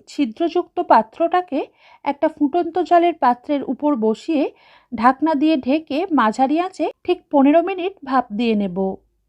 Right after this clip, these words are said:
এর থেকে বেশি সময় ধরে ভাপ দেবেন না, তাহলে উপরের অংশটা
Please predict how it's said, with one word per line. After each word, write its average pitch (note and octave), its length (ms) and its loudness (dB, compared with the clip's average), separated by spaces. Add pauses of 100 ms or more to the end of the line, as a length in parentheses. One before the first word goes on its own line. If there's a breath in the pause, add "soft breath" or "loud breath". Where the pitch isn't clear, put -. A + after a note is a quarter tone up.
(560)
এর D#4 160 -2
থেকে F4 220 -2
বেশি C4 300 0
সময় D#4+ 300 -2
ধরে D4 200 2
ভাপ B3+ 300 2
দেবেন A#3+ 380 0
না, B3+ 140 2 (560)
তাহলে C4+ 340 2 (160)
উপরের D4+ 420 0
অংশটা C#4+ 500 -2